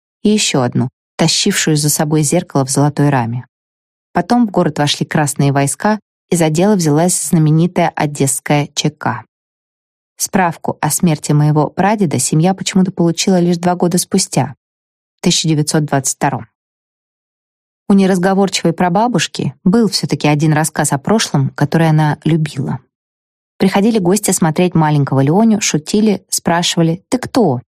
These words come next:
Он дичился, люди были вновь. Потом совсем смутился и сказал басом:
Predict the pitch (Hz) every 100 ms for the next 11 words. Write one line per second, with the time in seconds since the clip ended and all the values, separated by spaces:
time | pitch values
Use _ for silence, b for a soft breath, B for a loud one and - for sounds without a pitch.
0 | _ _ _ _ _ - 180 156 143 -
1 | 247 247 - 170 _ _ - 202 180 185
2 | 175 165 - 175 147 127 110 _ _ _
3 | _ _ _ - - 277 285 - - -
4 | 185 160 131 - 139 233 240 170 - 214
5 | 190 147 135 135 - 143